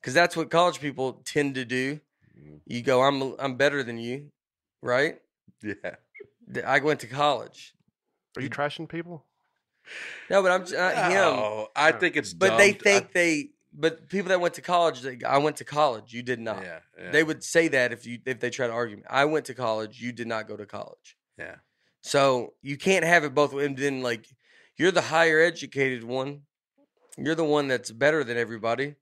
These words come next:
Speaker 2: Mm-hmm.
Speaker 1: Just let me and the minions
Speaker 2: <laughs>
Speaker 1: complain at the bottom.
Speaker 3: Hmm.
Speaker 2: Right.
Speaker 1: I don't know if I'm making it worse or better.
Speaker 3: <laughs>
Speaker 1: Uh, I, I mean, I, I really got a,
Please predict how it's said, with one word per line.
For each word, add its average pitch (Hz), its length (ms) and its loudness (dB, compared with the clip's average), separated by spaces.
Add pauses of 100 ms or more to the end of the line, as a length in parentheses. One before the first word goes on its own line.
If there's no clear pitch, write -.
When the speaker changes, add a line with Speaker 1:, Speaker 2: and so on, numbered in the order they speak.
Speaker 2:
Mm-hmm. 82 240 -20 (460)
Speaker 1:
Just 120 180 -8
let 147 260 2
me 151 220 0
and 143 140 0
the 127 280 0 (220)
minions 131 840 -4 (380)
Speaker 2:
<laughs> - 400 -20
Speaker 1:
complain 139 640 0
at 123 120 -4
the 131 60 -8
bottom. 127 420 2 (260)
Speaker 3:
Hmm. 127 180 -10 (300)
Speaker 2:
Right. 87 200 -10 (280)
Speaker 1:
I 120 60 -8
don't 127 140 0
know 123 60 -2
if 107 80 -6
I'm 117 120 -4
making 117 220 -4
it 110 80 -8
worse 117 360 -4
or 110 60 -14
better. 107 420 -8
Speaker 3:
<laughs> - 40 -12 (500)
Speaker 1:
Uh, 117 560 2 (840)
I, 156 180 6
I 180 40 2
mean, 170 100 4
I, 208 200 8
I 170 140 2
really 190 260 -2
got 147 160 0
a, 135 60 -6